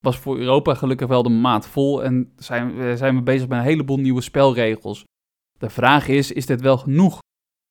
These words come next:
En willen we een centrale hand of willen we het juist decentraal beleggen?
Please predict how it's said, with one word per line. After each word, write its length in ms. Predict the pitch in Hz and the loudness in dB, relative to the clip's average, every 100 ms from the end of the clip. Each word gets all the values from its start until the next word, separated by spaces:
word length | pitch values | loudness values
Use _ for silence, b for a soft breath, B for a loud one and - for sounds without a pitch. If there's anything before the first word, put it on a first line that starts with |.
| _ - | _ -4
En 140 | 117 | 2
willen 260 | 127 151 131 | 4 4 4
we 480 | 131 131 127 131 - | 4 4 4 2 0
een 140 | 127 | 0
centrale 640 | 127 127 123 147 143 131 | -2 -4 -4 2 4 6
hand 360 | 117 143 196 - | 4 2 0 -2
of 180 | 139 131 | -6 -2
willen 240 | 160 160 | 0 0
we 60 | 139 | 0
het 200 | 143 135 | -2 2
juist 280 | 143 131 131 | 2 2 2
decentraal 640 | 165 - 147 127 117 110 | 2 2 -4 -4 -2 -2
beleggen? 420 | 98 98 - 95 | -4 -8 -8 -12